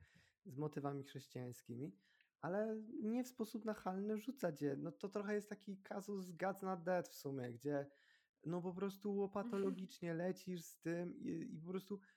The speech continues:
Speaker 1: ci ateiści to są pokazani jako po prostu ci, którzy nic nie wiedzą. No, przepraszam, to,
Speaker 2: Wiesz,
Speaker 1: przepraszam,
Speaker 2: jaki
Speaker 1: mam
Speaker 2: jest przekaz filmu,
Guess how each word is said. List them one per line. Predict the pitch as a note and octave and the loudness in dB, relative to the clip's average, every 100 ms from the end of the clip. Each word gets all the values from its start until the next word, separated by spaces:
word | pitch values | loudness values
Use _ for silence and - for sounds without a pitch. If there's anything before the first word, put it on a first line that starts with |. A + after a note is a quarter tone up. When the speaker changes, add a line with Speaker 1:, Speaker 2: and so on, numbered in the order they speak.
| _ _ _ _ _ - | _ _ _ _ _ -6
Speaker 1:
ci | - | -2
ateiści | - F3+ G3+ F#3+ F#3+ - G#3 G3 | 0 2 4 4 0 -2 -4 0
to | G3 | -2
są | F#3+ F#3+ | 0 -2
pokazani | F#3+ F#3+ F#3 G3 G#3 | 2 2 2 2 2
jako | G3 G3 G3+ | 0 -2 -4
po | - | -2
prostu | G#3 - | -4 -2
ci, | G3+ - G#3 | -4 -4 -4
którzy | A3 G3+ | -2 0
nic | G#3+ G#3+ A3+ | 0 0 2
nie | A#3 | 2
wiedzą. | B3+ G3 F3 D#3 C3+ | 4 2 2 0 -2
No, | C3+ | -8
przepraszam, | - D3+ C#3 B2+ - | -2 2 2 0 -6
to, | C3+ | -8
Speaker 2:
Wiesz, | - | -4
Speaker 1:
przepraszam, | C3 C3+ A#2 | 2 2 2
Speaker 2:
jaki | |
Speaker 1:
mam | A#2+ | 2
Speaker 2:
jest | C4 C4 | 0 -2
przekaz | - C4+ C4 C4 | -4 -2 -2 -4
filmu, | - B3+ A#3+ | -6 -6 -2